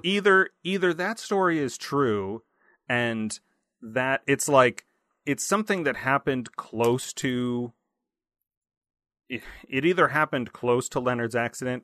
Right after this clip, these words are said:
or actually after, which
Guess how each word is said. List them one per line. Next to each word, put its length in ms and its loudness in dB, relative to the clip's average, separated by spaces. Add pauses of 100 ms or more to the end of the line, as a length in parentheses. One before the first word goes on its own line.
or 300 2
actually 520 -4
after, 640 -4 (680)
which 440 -2